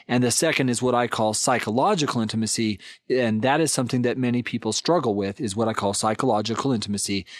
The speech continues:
and I will define that and get in depth of what that actually is. So as we begin, let me, let me start off by just sharing with you a thought. Most human beings live far below their intimacy potential. I want you to think about that for a second.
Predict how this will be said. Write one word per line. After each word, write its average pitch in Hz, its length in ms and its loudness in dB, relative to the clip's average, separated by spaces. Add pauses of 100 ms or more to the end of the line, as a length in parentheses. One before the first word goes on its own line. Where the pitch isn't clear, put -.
(160)
and 117 140 0
I 113 100 2
will 110 140 0
define 131 500 0
that 131 320 2
and 104 220 -2
get 110 260 -2
in 143 200 2
depth 147 340 0
of 92 100 -4
what 110 200 0
that 104 160 0
actually 98 380 -4
is. 95 220 -4 (140)
So 139 280 0 (320)
as 156 140 2
we 165 60 4
begin, 190 320 2
let 190 100 2
me, 185 120 0
let 165 200 0
me 208 80 2
start 170 260 0
off 139 240 0
by 120 360 0
just 131 240 0
sharing 135 280 0
with 120 220 -4
you 113 140 2
a 107 80 -2
thought. 98 480 -2
Most 165 480 4
human 160 240 0
beings 113 360 0
live 113 160 0
far 139 360 2
below 107 640 0 (120)
their 117 120 0
intimacy 113 540 -2
potential. - 640 -8 (1400)
I 113 40 -2
want 117 160 0
you 139 100 0
to 185 40 -6
think 156 180 0
about 101 180 -2
that 90 160 -8
for - 80 -12
a 104 60 -10
second. 95 340 -8